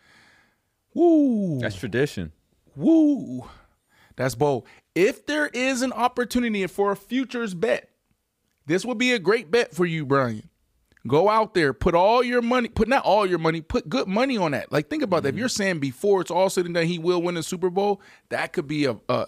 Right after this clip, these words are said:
Speaker 1: I don't know if that's, if that, that, uh, bet exists, but that could be a good one for him. Interesting. He said, "I'm done gambling, bro. Been there, laugh out
Speaker 2: <laughs>
Speaker 1: loud."
Speaker 2: Like
Speaker 1: He
Speaker 2: we
Speaker 1: got
Speaker 2: were
Speaker 1: his
Speaker 2: saying
Speaker 1: butt
Speaker 2: on the
Speaker 1: whooped.
Speaker 2: show yesterday.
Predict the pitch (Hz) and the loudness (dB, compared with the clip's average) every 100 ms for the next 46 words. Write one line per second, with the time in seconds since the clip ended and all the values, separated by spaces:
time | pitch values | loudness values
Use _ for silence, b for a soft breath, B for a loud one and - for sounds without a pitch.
0 | - 165 214 190 143 147 - 139 147 143 | -4 -2 0 0 0 -2 -2 -2 -2 -2
1 | - 127 147 - _ _ _ 143 127 110 | -4 -4 -2 -4 _ _ _ -2 -2 0
2 | 151 - 113 107 170 147 - 233 240 285 | -2 -2 -10 -6 -2 -2 -2 -6 -4 -6
3 | 247 180 247 175 160 - 123 110 - b | -8 -8 -10 -10 -12 -10 -10 -10 -16 b
4 | b b b b b b b _ _ _ | b b b b b b b _ _ _
5 | _ _ 151 156 135 - 113 101 - _ | _ _ -6 -4 -8 -8 -10 -10 -16 _
6 | 147 135 131 123 - 139 127 131 127 120 | -10 -4 -4 -4 -6 -6 -4 -6 -6 -6
7 | 127 120 117 113 110 120 117 113 113 131 | -6 -6 -6 -8 -6 -6 -6 -12 -8 -6
8 | 127 120 117 127 110 117 - 180 113 117 | -4 -2 0 0 0 -2 0 -2 0 -2
9 | 113 120 123 120 117 127 127 117 113 107 | 0 0 0 0 -2 0 0 0 -2 -2
10 | 123 117 107 110 - 104 - | 0 0 0 -4 -8 -10 -8